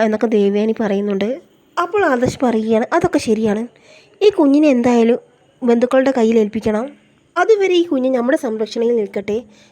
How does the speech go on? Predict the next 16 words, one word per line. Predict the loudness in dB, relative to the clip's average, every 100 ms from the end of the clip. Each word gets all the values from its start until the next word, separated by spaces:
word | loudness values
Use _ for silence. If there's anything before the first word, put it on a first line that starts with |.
| -2
ഞാനും | 2 4 4
നയനെ | 4 4 2
ഈ | 2
കുഞ്ഞിനെ | 0 2 2
നോക്കിക്കോളാം" | 2 0 -2 -2 0 0 -2
എന്നൊക്കെ | -4 0
ആദർശ് | -2 -2 -4
പറയുന്നുണ്ട്. | -4 -2 -2 -2 -2 -4 -10 _ _ -6
അങ്ങനെ | -2 -2
നവ്യ | -2 -2 0 0
ആ |
കുഞ്ഞിൻ്റെ | 0 -2 0 -2
അടുത്ത് | -2 -6
ചെന്നുകൊണ്ട് | -4 -4 -4 -2
ചോദിക്കുകയാണ്, | -2 -2 -4 -6 -6 -6 -8 -14 _ _ 2
"മോളെ, | 4 4